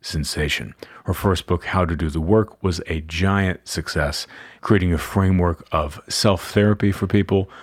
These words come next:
that resonated throughout the culture in a huge, huge way. She's got a new book out called How to Meet Yourself,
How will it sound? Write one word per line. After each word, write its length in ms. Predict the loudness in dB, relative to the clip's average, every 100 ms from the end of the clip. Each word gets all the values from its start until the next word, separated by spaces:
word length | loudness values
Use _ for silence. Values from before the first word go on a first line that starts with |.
| -20 -4
that 200 | 0 0
resonated 640 | 2 2 2 2 0 -2
throughout 440 | -4 -2 0 0 -2
the 60 |
culture 480 | -4 -2 -2 -4 -6
in 160 | -6 -8
a 60 |
huge, 580 | -2 4 6 6 2 -2
huge 300 | -2 -2 -2
way. 360 | -6 -6 -8 -10
She's 180 | -8 -2
got 140 | 0
a 40 | 2
new 200 | 2 2
book 300 | 2 0 -2 -20 -20 -10 -4
out 340 | -2 -4 _
called 320 | -6 -2 -2
How 260 | -4 -2 -2
to 120 | -2
Meet 240 | 0 0 2
Yourself, 480 | 2 2 2 0